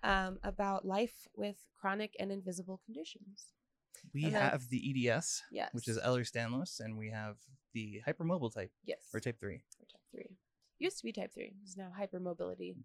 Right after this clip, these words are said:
Speaker 2: Yeah.
Speaker 1: type. Um, and then we have an, an array of, uh, comorbidities
Speaker 2: Yeah.
Speaker 1: that go along with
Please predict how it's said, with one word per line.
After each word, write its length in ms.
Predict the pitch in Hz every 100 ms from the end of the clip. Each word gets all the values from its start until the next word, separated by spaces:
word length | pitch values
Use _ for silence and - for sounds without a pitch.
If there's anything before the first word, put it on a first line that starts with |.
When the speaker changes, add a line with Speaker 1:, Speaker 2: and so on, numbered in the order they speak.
| -
Speaker 2:
Yeah. 220 | 180 104 - _
Speaker 1:
type. 220 | 180 165 - - _ _ _ -
Um, 360 | 196 180 180 -
and 160 | 202 214
then 260 | 196 190 196
we 120 | 196
have 200 | 190 180 - -
an, 300 | 185 180 180 - _ -
an 220 | 180 196 208
array 540 | 226 214 190 175 196 - _ _ _ _ -
of, 360 | 190 175 170 170 - _
uh, 220 | - 190 - -
comorbidities 640 | 208 208 233 233 - -
Speaker 2:
Yeah. 200 | 120 92 - -
Speaker 1:
that 120 | -
go 140 | 185
along 240 | 190 214 214
with 140 | 175